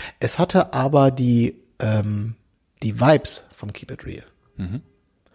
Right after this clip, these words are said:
Speaker 1: Und gleichzeitig, ähm, das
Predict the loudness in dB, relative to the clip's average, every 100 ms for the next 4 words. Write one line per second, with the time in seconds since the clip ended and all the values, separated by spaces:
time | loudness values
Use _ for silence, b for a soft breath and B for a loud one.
0 | B B _ 4 4 2 6 6 4 4
1 | 4 6 2 2 -4 2 6 6 6 4
2 | -2 -2 -4 -8 _ -16 -10 -10